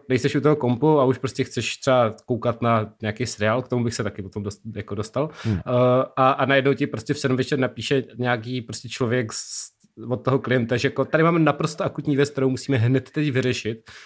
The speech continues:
Speaker 1: a ty k tomu musíš jako sednout a udělat to. A ty prostě na začátku byly podle mě takhle hodně hyperaktivní.
Speaker 2: Hmm.
Speaker 1: Ale, eh, pak už to přešlo, jako teďka už je to v pohodě. Ale, ale na začátku to taky bylo, takže jako si člověk připadal, že musí být prostě jako on call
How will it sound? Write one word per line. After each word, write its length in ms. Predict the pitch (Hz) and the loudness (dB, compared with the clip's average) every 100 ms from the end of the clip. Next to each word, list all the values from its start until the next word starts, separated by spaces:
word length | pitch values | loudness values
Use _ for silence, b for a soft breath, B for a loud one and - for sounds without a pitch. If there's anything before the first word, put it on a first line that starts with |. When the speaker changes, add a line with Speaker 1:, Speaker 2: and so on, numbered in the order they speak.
| B | B
Speaker 1:
a 40 | |
ty 120 | - 117 | -6 -4
k 60 | |
tomu 100 | 127 | 0
musíš 120 | 127 | 0
jako 160 | 135 139 | 0 0
sednout 340 | - 127 139 | 0 2 2
a 40 | 147 | 2
udělat 320 | 135 139 117 | 2 4 2
to. 120 | - | -2
A 40 | 110 | -8
ty 120 | - | -6
prostě 320 | - 113 139 | -8 0 0
na 140 | 131 127 | 2 0
začátku 380 | 131 135 - | 2 0 -2
byly 160 | 127 135 | -2 -2
podle 240 | 113 120 | 0 -2
mě 120 | 123 127 | 0 0
takhle 220 | 123 127 | 2 2
hodně 180 | 131 131 | 4 2
hyperaktivní. 760 | 120 120 107 - 101 95 120 _ _ - | 2 -2 -4 -4 -6 -6 -8 _ _ -4
Speaker 2:
Hmm. 180 | 98 76 _ _ - B B B | -2 -2 _ _ -20 B B B
Speaker 1:
Ale, 440 | 107 110 113 117 123 | 0 4 6 6 4
eh, 400 | 123 120 117 113 - | 4 2 2 0 -2
pak 200 | 117 - | -4 -4
už 100 | - | -2
to 80 | |
přešlo, 500 | 160 156 - 113 95 104 | 0 0 2 0 0 -4
jako 180 | 113 120 | -6 -4
teďka 240 | 113 - | -4 0
už 180 | 127 - | 0 2
je 40 | |
to 100 | 147 147 | 2 2
v 80 | |
pohodě. 400 | - 120 120 92 87 B B B - | 2 4 4 2 -2 B B B -2
Ale, 260 | 107 117 | 2 2
ale 200 | 120 127 | 4 2
na 80 | 127 | 4
začátku 360 | 127 139 139 139 | 2 2 0 -2
to 100 | 156 | 0
taky 200 | 160 165 | 0 0
bylo, 220 | 127 113 | 0 -2
takže 260 | 113 98 | -2 -2
jako 160 | 117 113 | -2 -2
si 140 | 110 | -8
člověk 220 | 107 123 117 | -4 -4 -4
připadal, 280 | - 120 | -6 -2
že 80 | 110 | 0
musí 260 | 117 117 117 | 0 -4 -4
být 140 | 113 | -6
prostě 240 | 120 113 123 | -6 -4 -2
jako 200 | 113 117 | -4 -4
on 220 | 120 117 | -4 -2
call 300 | 117 117 113 | 0 2 0